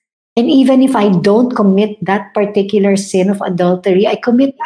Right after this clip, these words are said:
other sins that are probably as serious,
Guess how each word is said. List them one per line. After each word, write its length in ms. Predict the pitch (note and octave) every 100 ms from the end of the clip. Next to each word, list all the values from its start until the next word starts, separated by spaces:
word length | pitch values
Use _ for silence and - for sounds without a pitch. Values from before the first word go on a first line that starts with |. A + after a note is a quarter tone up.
| C#4+
other 240 | D4+ D#4+
sins 560 | C#4+ - E3+ D#3+ - - _ _ _ _
that 120 | B3
are 200 | B3 A#3
probably 560 | A#3 A3 A3 A3 G#3 G#3+
as 180 | F3+ -
serious, 880 | - G3 G3 F#3+ G3 E4+ G4 -